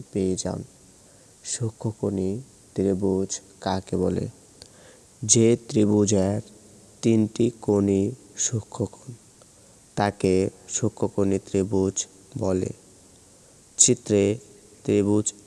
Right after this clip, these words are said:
এবিসি একটি সূক্ষ্মকোণী ত্রিভুজ। আবার বলি, যে ত্রিভুজের তিনটি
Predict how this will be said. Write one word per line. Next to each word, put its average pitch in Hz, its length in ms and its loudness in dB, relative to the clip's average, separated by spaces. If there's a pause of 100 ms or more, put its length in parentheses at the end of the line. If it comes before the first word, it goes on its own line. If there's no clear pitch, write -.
(240)
এবিসি 101 760 0 (560)
একটি 92 260 -2 (220)
সূক্ষ্মকোণী 92 640 -4
ত্রিভুজ। 90 360 -4 (220)
আবার 104 200 0 (140)
বলি, 98 240 2 (600)
যে 110 120 4 (120)
ত্রিভুজের 101 480 0 (120)
তিনটি 98 380 0